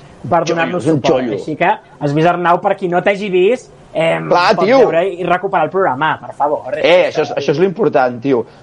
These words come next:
Speaker 2: Escolta, fe-,
Speaker 1: Una
Speaker 2: feu un
Speaker 1: comoditat.
Speaker 2: sorteig entre els espectadors, tio. Sorteja una ampolla d'oli del meu i ja està, tio, oli d'oliva. Feu un sorteig
Speaker 1: Vinga, ho
Speaker 2: algo,
Speaker 1: fem,
Speaker 2: tio.
Speaker 1: però el, el, la, l'ampolla ha d'estar signada, això sí, eh?
Speaker 2: Vale, la firmo, la, l'envia-, l'envio firmada, no hi ha problema amb això.
Speaker 1: Ho fem?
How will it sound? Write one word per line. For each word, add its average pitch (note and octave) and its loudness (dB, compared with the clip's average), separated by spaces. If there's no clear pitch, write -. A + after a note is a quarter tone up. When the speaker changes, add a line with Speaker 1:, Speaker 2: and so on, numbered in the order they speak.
Speaker 2:
Escolta, G3 2
fe-, F3+ -2
Speaker 1:
Una D#3+ -6
Speaker 2:
feu F#3 2
un A#3 2
Speaker 1:
comoditat. B3+ -2
Speaker 2:
sorteig A3+ -2
entre F3 0
els D#3+ -2
espectadors, D#3+ 0
tio. F3 4
Sorteja C3 0
una E3+ 0
ampolla D#3+ 2
d'oli D#3 2
del C#3+ 2
meu C3 2
i C3 2
ja B2+ 2
està, C#3+ -2
tio, B2 0
oli C3+ 4
d'oliva. C3 2
Feu D3+ 2
un D#3+ 0
sorteig F3+ 2
Speaker 1:
Vinga, A#3 6
ho C4+ 4
Speaker 2:
algo, C4 -4
Speaker 1:
fem, A#3 4
Speaker 2:
tio. C4+ 0
Speaker 1:
però C#4 0
el, B3 -2
el, G#3+ -2
la, G3+ 0
l'ampolla G#3 -2
ha B3 -4
d'estar A#3+ -2
signada, A3+ -2
això D3 -8
sí, G3 -6
eh? C3+ -6
Speaker 2:
Vale, G3 2
la F3+ 2
firmo, A#3+ 2
la, D#3 4
l'envia-, D3+ 2
l'envio E3 0
firmada, D3+ 0
no D#3+ -4
hi F#3 2
ha - -10
problema C#3+ 0
amb A2 -6
això. G#2 -4
Speaker 1:
Ho G3+ 2
fem? D4+ 2